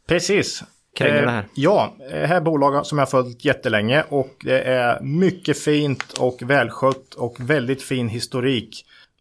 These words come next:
Speaker 1: Senaste tio åren har om-, senaste fem åren, eh, senaste tio åren är det klart högre tillväxt, men man är ett sånt här, eh, eh, konsult-, rekryteringsbolag och som jag pratade här om N G S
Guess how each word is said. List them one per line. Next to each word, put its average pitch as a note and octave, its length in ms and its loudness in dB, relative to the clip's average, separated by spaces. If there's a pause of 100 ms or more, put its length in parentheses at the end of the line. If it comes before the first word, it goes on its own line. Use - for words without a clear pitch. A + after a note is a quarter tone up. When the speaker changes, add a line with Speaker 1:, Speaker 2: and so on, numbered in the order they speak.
Speaker 1:
Senaste D#3 380 0
tio D3+ 220 2
åren C#3+ 240 2
har C#3 220 2
om-, D3 240 2
senaste D#3 520 0
fem F3+ 400 0
åren, G#2+ 420 2 (320)
eh, B2+ 380 -4
senaste C#3+ 400 -4
tio D#3+ 280 2
åren C#3 300 2
är C3+ 100 2
det C3+ 60 0
klart D#3 340 0
högre A#2 260 2
tillväxt, A2+ 520 -2
men C3 180 0 (280)
man C#3 140 2
är D#3 120 4
ett D#3+ 100 0
sånt - 180 -2
här, A#2+ 200 2 (240)
eh, C3 240 -6
eh, B2 80 -8 (1000)
konsult-, C#3 840 0
rekryteringsbolag C3 1160 0
och B2+ 120 -2
som C#3 120 -2
jag C3 120 0
pratade D3 460 2
här C3+ 120 4
om C3 200 2
N C#3 180 2
G C#3+ 140 4
S D#3+ 360 -2